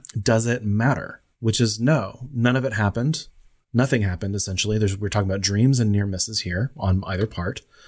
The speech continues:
of Alice and Bill. And, you know, when forced to ask the question, who left the mask there? Was it another threat? You know,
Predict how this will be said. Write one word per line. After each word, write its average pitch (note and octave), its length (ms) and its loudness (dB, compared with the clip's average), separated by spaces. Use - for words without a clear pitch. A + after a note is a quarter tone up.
of F#2+ 120 2
Alice F#2+ 300 -2
and F#2 100 -4
Bill. F#2 360 0
And, G#2 480 2
you A#2 140 4
know, G#2 100 6
when G2+ 240 2
forced - 500 0
to A2+ 80 -2
ask G2+ 240 0
the G2 80 -2
question, G2+ 760 0
who C#3+ 120 4
left C#3+ 200 2
the A2+ 80 -4
mask A#2 320 0
there? - 320 -12
Was G#2+ 180 2
it G#2 100 0
another F#2+ 280 -2
threat? G2 480 -2
You G#2 100 4
know, A#2 260 4